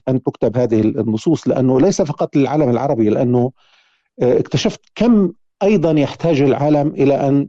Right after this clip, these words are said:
يقرأ الكاتب الفلسطيني ماذا يقول. ولذلك كان ببساطة هذه النصوص تترجم و-، آه، للغات متعددة، وتحول إلى فيديوهات، وتستغل في أفلام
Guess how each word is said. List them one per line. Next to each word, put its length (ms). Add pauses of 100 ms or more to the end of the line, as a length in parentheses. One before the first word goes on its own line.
(100)
يقرأ 580
الكاتب 640
الفلسطيني 580
ماذا 260
يقول. 300 (1120)
ولذلك 480
كان 340
ببساطة 640
هذه 260
النصوص 460 (360)
تترجم 600
و-، 380 (120)
آه، 340
للغات 520
متعددة، 840
وتحول 1080
إلى 240
فيديوهات، 640
وتستغل 640
في 260
أفلام 480